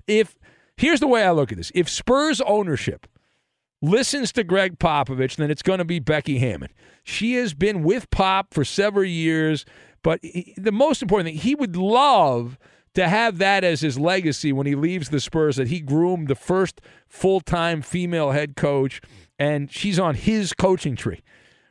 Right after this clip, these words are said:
Right? He would love that, and Popovich would, all those cocktail parties he goes to, he'd be the king of the woke guys, and he wants to be the king of the woke guys. All right, next.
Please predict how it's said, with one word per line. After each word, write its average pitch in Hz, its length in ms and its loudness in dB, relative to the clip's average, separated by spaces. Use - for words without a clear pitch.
Right? 175 200 4
He 226 120 2
would 190 100 2
love 262 400 4
that, 143 480 0
and 160 400 -2
Popovich 226 640 0
would, 175 240 0
all 202 160 4
those 240 180 2
cocktail 226 520 0
parties 214 380 2
he 214 80 -4
goes 208 320 0
to, 220 100 0
he'd 208 140 -2
be 226 100 0
the 185 100 0
king 247 300 -2
of 226 60 0
the 190 60 4
woke 185 360 2
guys, 95 400 -4
and 160 140 2
he 202 60 2
wants 214 300 2
to 208 100 -4
be 208 100 0
the 180 80 -2
king 220 220 -4
of 196 80 0
the 170 60 2
woke 185 240 0
guys. 135 180 0
All 208 60 4
right, 196 120 0
next. 294 640 0